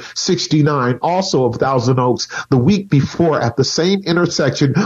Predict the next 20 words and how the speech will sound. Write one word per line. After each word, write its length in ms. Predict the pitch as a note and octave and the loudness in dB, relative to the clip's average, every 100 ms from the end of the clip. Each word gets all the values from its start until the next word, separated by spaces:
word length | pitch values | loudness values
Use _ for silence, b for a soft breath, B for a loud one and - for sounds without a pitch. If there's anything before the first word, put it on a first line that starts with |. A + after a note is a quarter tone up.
| B | B
where 140 | D#3+ | 2
the 120 | C#3+ | 2
pro-Palestinian 1080 | - - G3+ G#3+ G#3 D#3 E3 - D#3+ D#3 C#3+ | 0 0 0 0 0 0 0 -2 -2 0 2
group 320 | B2+ D#3+ C#3+ - B | 4 2 2 -2 B
had 160 | D3+ C3 | -2 2
rallied 540 | D3 E3 E3+ E3 - | 2 2 2 2 0
multiple 640 | C3+ C#3+ G3+ B3 - F3 E3+ | 0 2 2 0 0 2 0
times 480 | - F3+ F3 C#3 - | 0 -2 0 0 0
since 200 | C#3+ - | -2 -2
October 440 | C#3 C#3 D#3 C#3 C3 | -4 -2 0 0 0
seventh, 460 | - F3+ D3 C3 - - B B B | 0 0 0 -2 -4 -16 B B B
uh, 60 | |
uh, 560 | B2+ B2+ A#2 A#2+ A2+ A2+ | -2 -2 0 0 0 0
since 280 | - D#3 C#3 | 0 -2 0
the 100 | C#3+ | 0
October 480 | C3+ D#3+ C3+ B2 - B | 0 0 0 -2 -4 B
seventh 400 | - D#3+ C3 - | -4 -2 0 0
attack 500 | C#3 C3 - D#3+ C3 - | 0 -2 -2 -2 -2 -2
on 260 | D3 D#3 C#3+ | -2 0 0
Israel 560 | E3 D3+ C#3+ B2+ B2 | 0 2 2 2 0